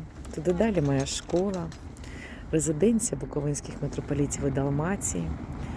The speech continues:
Ось тут був квітневий базар,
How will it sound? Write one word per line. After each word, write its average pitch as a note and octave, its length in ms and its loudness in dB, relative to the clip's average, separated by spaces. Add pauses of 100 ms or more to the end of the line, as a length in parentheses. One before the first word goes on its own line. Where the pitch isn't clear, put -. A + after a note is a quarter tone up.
(300)
Ось F3+ 160 6
тут B3 220 4
був D3 240 2 (640)
квітневий D#3+ 520 4
базар, C#3+ 540 2